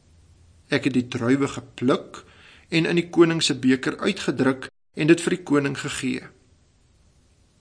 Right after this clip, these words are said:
Josef het vir hom die betekenis van die droom vertel. Hy het gesê, "Oor drie dae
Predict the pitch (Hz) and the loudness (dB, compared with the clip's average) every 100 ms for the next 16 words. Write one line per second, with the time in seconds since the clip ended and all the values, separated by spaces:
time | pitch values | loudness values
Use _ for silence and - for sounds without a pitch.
0 | _ _ _ - 147 214 135 131 - 127 | _ _ _ 4 8 8 6 -2 -4 -4
1 | 131 139 135 127 120 147 143 147 143 - | -2 -2 0 -2 -2 -2 -2 -2 -4 -4
2 | 135 131 123 127 127 123 117 - - 120 | -2 -4 0 2 2 2 -6 -12 -8 -8
3 | - - _ _ _ _ _ _ _ _ | -8 -16 _ _ _ _ _ _ _ _
4 | 143 170 180 147 - 135 127 143 165 - | 2 2 2 -2 0 4 4 2 -2 -14
5 | _ - 160 123 127 254 247 135 120 113 | _ 2 2 2 2 4 4 4 2 0